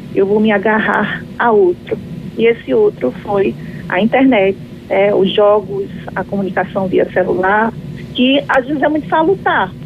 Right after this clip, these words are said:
não é? Quando a gente utiliza essas fontes, principalmente agora na pandemia, pra se comunicar com aquele que a gente não pode estar por perto, né? Mas que também pode levar a gente pra outras vias, que é a via dessa dependência. E aí a gente precisa, de fato,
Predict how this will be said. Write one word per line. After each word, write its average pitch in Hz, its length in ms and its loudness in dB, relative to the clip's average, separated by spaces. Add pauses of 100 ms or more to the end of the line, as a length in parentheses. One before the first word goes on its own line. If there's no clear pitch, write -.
(280)
não 190 80 -2
é? 240 240 2 (300)
Quando 220 140 0
a 226 80 4
gente 214 460 -2 (220)
utiliza 226 840 2
essas 202 380 -2
fontes, 240 260 0
principalmente 226 560 0
agora 202 300 2
na 202 100 0
pandemia, 202 640 2 (280)
pra 294 160 2
se - 100 -8
comunicar 269 560 2
com 277 100 -2
aquele 262 240 0
que 277 80 0
a 320 40 4
gente 302 200 -2
não 339 80 2
pode 302 200 2
estar 311 160 -2
por 381 140 -4
perto, - 460 0 (600)
né? 226 260 2
Mas 320 220 2
que 330 100 -4
também 294 320 0
pode 277 240 0
levar 254 320 0
a 247 60 2
gente 233 280 -2
pra 254 180 2
outras 339 380 2
vias, 190 360 -2 (360)
que 233 120 2
é - 20 6
a 254 100 6
via 233 240 0
dessa 233 240 0
dependência. 226 760 0 (380)
E 226 80 2
aí 220 200 4
a 240 80 2
gente 240 180 -8
precisa, 220 420 0
de 269 100 0
fato, - 640 -2